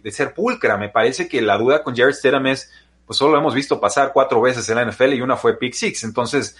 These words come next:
por más que lo quieran los Patriotas de Nueva Inglaterra, no van a saber qué tienen con Jarrett Stidham,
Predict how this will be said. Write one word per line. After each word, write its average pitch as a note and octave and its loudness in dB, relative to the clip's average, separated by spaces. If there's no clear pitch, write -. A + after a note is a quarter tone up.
por A2+ 4
más D#3+ 0
que C#3+ 0
lo B2 2
quieran D#3 2
los A#2+ -2
Patriotas C3+ -2
de B2 -4
Nueva A2 -6
Inglaterra, B2 0
no C3 0
van D3 2
a C#3 0
saber B2 -2
qué A#2 -8
tienen C3+ -4
con A2 -8
Jarrett A#2+ 0
Stidham, B2+ 0